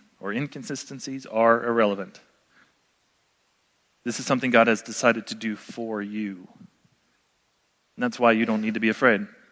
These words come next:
The angel says, "I got some good news. You don't have to be afraid." And it goes on, "Today in the town of David,"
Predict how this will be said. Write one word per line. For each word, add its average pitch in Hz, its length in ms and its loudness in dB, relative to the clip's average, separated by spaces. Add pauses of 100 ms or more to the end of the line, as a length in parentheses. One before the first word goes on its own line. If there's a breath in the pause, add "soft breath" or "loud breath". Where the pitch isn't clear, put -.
(1200)
The 131 80 2
angel 156 160 6
says, 156 180 6
"I 147 40 6
got 156 160 4
some 156 120 -6
good 151 120 2
news. 160 300 0 (680 soft breath)
You 113 120 -2
don't 120 100 2
have 131 140 4
to - 60 -14
be 127 100 2
afraid." 135 260 -4 (240)
And 117 100 -8
it 113 40 -4
goes 123 200 4
on, 113 180 4
"Today 143 380 4
in 117 100 -4
the 113 80 -4
town 131 240 0
of 147 100 0
David," 104 400 0